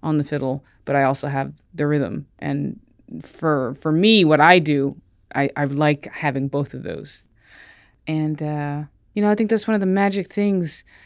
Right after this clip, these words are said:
about American music is that it, it's, so much of it is based on that fiddle banjo coupling that came from the, the enslaved Americans, <laughs> who, you know, who, who, who were making music for the big house or for themselves or whatever. And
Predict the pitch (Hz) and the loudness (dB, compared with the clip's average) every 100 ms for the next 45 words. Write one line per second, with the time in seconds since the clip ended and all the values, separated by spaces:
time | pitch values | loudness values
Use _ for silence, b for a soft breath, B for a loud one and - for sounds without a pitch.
0 | b 175 170 165 160 165 _ _ - 180 | b -6 0 2 0 -2 _ _ -2 2
1 | 185 175 180 190 175 147 156 160 160 156 | 2 0 -2 0 0 -2 -2 0 0 -2
2 | - 165 - 151 - 185 180 160 - 170 | -4 -6 -6 -6 -2 0 2 0 -2 0
3 | 156 143 160 165 151 156 156 143 139 160 | 0 0 0 0 -2 -2 0 0 -2 -2
4 | 151 147 147 156 147 143 143 _ _ _ | -2 -2 -2 -2 -2 -2 -4 _ _ _
5 | _ _ _ _ _ - - 214 175 139 | _ _ _ _ _ -10 -4 0 2 2
6 | 139 139 135 - - 165 151 139 156 147 | 2 2 2 2 -4 0 0 0 -2 0
7 | 151 - b b b b 151 151 147 143 | -2 -6 b b b b 0 0 0 -4
8 | 143 131 147 - 143 143 139 139 143 147 | -4 -2 0 0 0 2 2 2 0 0
9 | 147 143 - - 156 175 202 165 151 151 | 0 0 -4 -2 4 8 10 8 6 4
10 | 156 139 143 160 156 151 139 - - 165 | 2 0 -2 0 2 4 0 -2 -4 -4
11 | 156 151 151 143 156 160 151 151 - 151 | 0 2 2 0 0 0 0 -4 -6 -6
12 | 151 151 156 156 160 160 - 156 151 151 | -4 -2 -2 -2 -2 -2 -2 0 0 -2
13 | - 156 151 139 147 151 151 156 214 233 | -2 -2 -2 -2 -4 -4 -2 0 2 2
14 | 160 151 | 2 0